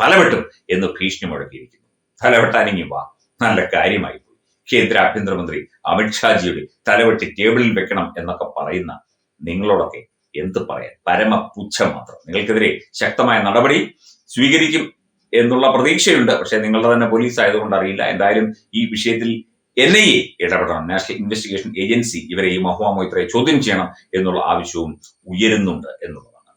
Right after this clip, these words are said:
കേന്ദ്ര ആഭ്യന്തരമന്ത്രിയുടെ തലവെട്ടും എന്ന് പറഞ്ഞ ഇവൾ നാളെ മുഖ്യമ-, അവിടുത്തെ, ഏഹ്, മുഖ്യമന്ത്രിയുടെ തലവെട്ടും എന്നോ അല്ലെങ്കിൽ, ഏഹ്,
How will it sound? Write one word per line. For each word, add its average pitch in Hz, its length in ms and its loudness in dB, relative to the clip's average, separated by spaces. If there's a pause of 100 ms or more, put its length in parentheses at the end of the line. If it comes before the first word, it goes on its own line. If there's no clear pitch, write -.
(540)
കേന്ദ്ര 98 240 2
ആഭ്യന്തരമന്ത്രിയുടെ 95 840 -2 (100)
തലവെട്ടും 143 600 4
എന്ന് 92 140 -4
പറഞ്ഞ 90 260 0 (240)
ഇവൾ 90 180 0 (240)
നാളെ - 240 2 (180)
മുഖ്യമ-, 117 400 -4 (260)
അവിടുത്തെ, 107 400 2 (360)
ഏഹ്, 76 420 2 (220)
മുഖ്യമന്ത്രിയുടെ 139 540 4
തലവെട്ടും 104 500 2
എന്നോ 92 180 -4 (100)
അല്ലെങ്കിൽ, 95 300 -2 (360)
ഏഹ്, 76 300 -2